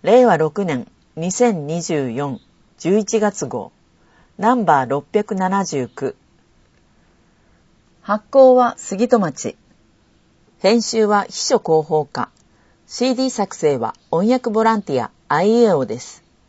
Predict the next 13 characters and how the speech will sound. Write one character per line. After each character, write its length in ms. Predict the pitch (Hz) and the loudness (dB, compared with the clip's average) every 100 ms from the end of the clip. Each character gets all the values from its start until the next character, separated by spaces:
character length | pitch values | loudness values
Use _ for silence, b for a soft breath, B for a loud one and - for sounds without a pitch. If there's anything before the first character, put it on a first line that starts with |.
| _ _ _ _ _ _ _ _ _ - | _ _ _ _ _ _ _ _ _ 0
今 220 | 233 254 | 4 4
月 240 | 269 262 | 2 0
号 180 | 208 170 | 2 2
の 100 | 139 131 | 0 -2
表 180 | 143 147 | -4 -4
紙。 260 | - 139 - _ _ _ _ - | -10 -12 -12 _ _ _ _ -16
十 260 | 143 233 247 | -2 0 2
月 260 | 254 254 | 2 0
十 220 | 214 240 233 | 0 2 4
三 280 | 233 214 | 4 2
日 240 | 190 151 139 | 0 -4 -6
日 360 | 143 135 180 | -6 -6 -2
曜、 280 | 180 139 117 | 0 0 -2